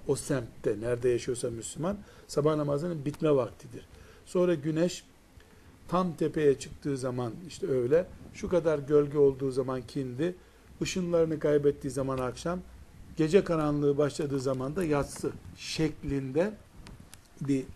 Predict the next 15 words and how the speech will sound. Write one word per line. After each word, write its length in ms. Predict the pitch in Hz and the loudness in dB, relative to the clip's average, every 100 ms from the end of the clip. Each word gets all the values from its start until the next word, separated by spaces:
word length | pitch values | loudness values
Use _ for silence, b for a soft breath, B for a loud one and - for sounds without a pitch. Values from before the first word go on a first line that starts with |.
| - | -4
ayarlama. 460 | 135 131 123 127 | -2 -2 -4 -6
Yani 240 | 135 131 123 | -6 -6 -6
namaz 400 | 139 165 151 139 | 0 0 0 -2
vakitleri, 680 | 135 147 - 139 135 196 - B B B B B B - | -4 -6 -6 0 4 4 2 B B B B B B 0
e, 360 | 127 123 123 131 - - | 2 2 -2 -4 -10 -2
takvimler, 680 | 143 139 139 127 135 196 - B B B B - | -2 0 -6 -4 -2 -2 -6 B B B B -12
e, 60 | 156 131 120 | -10 -8 -2
herhangi 360 | 160 160 147 | 0 0 -2
bir, 40 | - | -4
e, 200 | - 165 - - - 131 127 123 127 127 | -4 -6 -6 -14 -6 -2 -2 -2 -4 2
rakamsal 600 | 147 156 151 - 156 156 175 135 | 4 4 0 2 2 2 -2 4
bölmeye 380 | 139 139 143 | 4 4 2
göre 260 | 135 139 139 | 2 2 2
değil, 140 | 214 214 B B - | -2 -6 B B -6
güneşin 540 | 160 160 156 - 196 | -2 0 0 0 -4